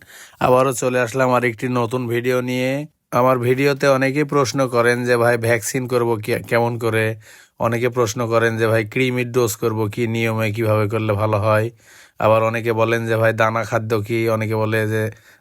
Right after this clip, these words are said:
"দানাদার খাদ্যের মিশ্রণটা একটু বুঝিয়ে বলেন।" তো এই বিষয়গুলো নিয়ে আজকে মূলত আলোচনা হবে। তো প্রথমেই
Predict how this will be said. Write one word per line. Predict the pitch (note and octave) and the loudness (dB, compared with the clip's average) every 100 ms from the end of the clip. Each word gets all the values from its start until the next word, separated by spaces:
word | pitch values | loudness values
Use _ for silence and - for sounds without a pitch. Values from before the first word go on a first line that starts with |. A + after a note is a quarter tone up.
| - | -2
"দানাদার | A2+ A2+ A2 A2+ | 0 2 2 0
খাদ্যের | G2 A2+ A2+ | -2 -2 -2
মিশ্রণটা | A2 A2 - A#2+ A2 | 0 -2 -2 -2 0
একটু | A2 G#2 A2+ | -2 -2 -2
বুঝিয়ে | A2+ G#2+ A2 | 0 2 2
বলেন।" | G#2+ G#2+ A2 A#2+ D3 _ - - - | 2 2 0 -2 -8 _ -20 -20 -4
তো | C#3+ | 0
এই | D#3 D#3 | 2 2
বিষয়গুলো | D3+ C3+ D3 D3 D3 D3 | 0 0 0 2 2 2
নিয়ে | C#3+ D3+ E3 | 0 -2 -2
আজকে | - C#3+ C3+ B2 A2+ | -2 -2 0 0 -2
মূলত | A2+ A#2 A2 | -4 -2 0
আলোচনা | A2+ A2 G#2 A2 G#2+ | 0 0 -2 -2 0
হবে। | G#2+ G#2+ E3 A#3+ _ _ _ _ - | 0 0 -4 -6 _ _ _ _ -2
তো | B2+ | -2
প্রথমেই | A2 D3+ D3+ E3+ F3+ C#3+ D#3+ | 2 0 2 2 2 2 0